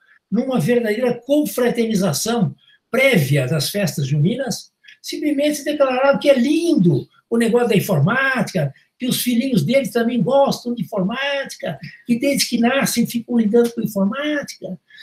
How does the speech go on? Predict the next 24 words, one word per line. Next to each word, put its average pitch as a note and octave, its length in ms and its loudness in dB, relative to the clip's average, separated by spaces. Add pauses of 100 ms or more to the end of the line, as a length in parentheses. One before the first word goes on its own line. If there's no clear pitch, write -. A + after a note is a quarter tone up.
(140)
e B3+ 120 -2
que C4 180 0
esquecem C4 640 4
o A#3 60 4
princípio - 460 4
constitucional A3 1200 4 (360)
de A#3 120 0
que A#3 160 2
não A#3 300 2
pode B3 420 4
haver A3 400 4
apuração A#3 800 0 (140)
secreta. A#3+ 800 2 (280)
Nenhum B3+ 460 6
país A#3+ 360 0
civilizado A#3+ 840 0
deixa A3 500 0
de F#3 160 -6
ter B3 340 2 (340)
a A3 280 -2 (120)
comprovação B3+ 1300 2 (220)
documental A#3 1160 0 (320)
da B3 320 0
eleição. A#3+ 720 4